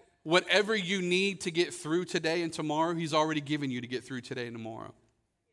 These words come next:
I remember people come up to me and, and they would go, you know, for those of you that are new, myself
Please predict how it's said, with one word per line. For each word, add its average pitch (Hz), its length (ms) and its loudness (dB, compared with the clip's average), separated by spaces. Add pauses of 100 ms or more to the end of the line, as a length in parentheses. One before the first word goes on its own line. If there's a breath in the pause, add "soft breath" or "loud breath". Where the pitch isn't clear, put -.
(380 loud breath)
I 180 80 8
remember 185 320 6
people 190 180 4
come 185 200 2
up 180 120 6
to 175 100 -2
me 175 200 4
and, 165 160 0 (280 loud breath)
and 160 100 2
they 165 60 4
would 165 140 2
go, 156 240 2
you 170 120 0
know, 151 360 0
for 160 200 -2
those 170 200 2
of - 0 -
you 170 120 2
that 156 100 4
are 151 80 4
new, 165 200 4
myself 151 640 -2